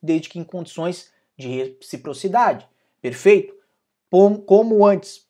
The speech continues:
podem ser usados para se conduzir em Portugal. Agora, no entanto, todavia,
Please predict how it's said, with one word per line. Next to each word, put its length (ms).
podem 360
ser 180
usados 440
para 500
se 200
conduzir 720
em 240
Portugal. 720
Agora, 560
no 180
entanto, 560
todavia, 640